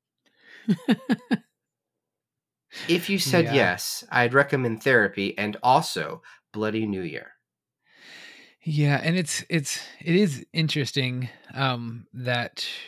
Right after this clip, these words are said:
Speaker 1: um, throughout the director's commentary, he, the director did mention several times, "That's the beauty about doing a horror movie, is it doesn't have to make sense. You can just kind of do whatever you want."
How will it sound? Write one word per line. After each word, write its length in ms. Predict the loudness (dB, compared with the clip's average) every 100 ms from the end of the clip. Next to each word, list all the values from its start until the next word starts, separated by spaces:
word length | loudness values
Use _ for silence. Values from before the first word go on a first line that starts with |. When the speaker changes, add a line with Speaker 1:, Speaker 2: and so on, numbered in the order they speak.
| -20 _ _ -12
Speaker 1:
um, 400 | -10 -8 -10 -16 -20 _ _ -14 -14 -4
throughout 360 | 2 4 4
the 100 | 2
director's 320 | -2 -2 -2 -4
commentary, 720 | -2 -2 -4 -4 -4 -6 -8 -12
he, 460 | -12 -12 -12 -16 -10
the 120 | -2
director 280 | 2 2 0
did 160 | -6
mention 380 | -2 -2 -2 -4
several 320 | -2 -2 -2
times, 500 | -4 -2 -2 -2 -6 -12 -20 -20 -20 _ _ _
"That's 180 | -6 -4
the 100 | -2
beauty 300 | 0 2 2
about 280 | 4 2 2
doing 180 | 2 2
a 80 |
horror 240 | 2 4 4
movie, 340 | 2 -2 -2
is 220 | -2 -2
it 100 | -2
doesn't 220 | 0 0 0
have 200 | -2 -2
to 80 | -6
make 180 | -6
sense. 340 | -8 -8 -8 -6
You 80 | -2
can 100 | 0
just 200 | -2 2
kind 160 | 2
of 120 | 2
do 140 | 2 4
whatever 320 | 4 2 0
you 180 | -2 -2
want." 380 | -4 -4 -6